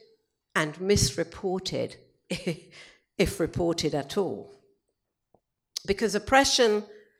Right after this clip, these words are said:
like racism, is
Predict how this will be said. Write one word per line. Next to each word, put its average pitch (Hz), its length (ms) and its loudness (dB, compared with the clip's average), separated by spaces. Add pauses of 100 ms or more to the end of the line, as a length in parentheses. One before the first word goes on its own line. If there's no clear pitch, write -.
(180)
like 202 440 2 (320)
racism, 151 760 0 (800)
is 269 500 6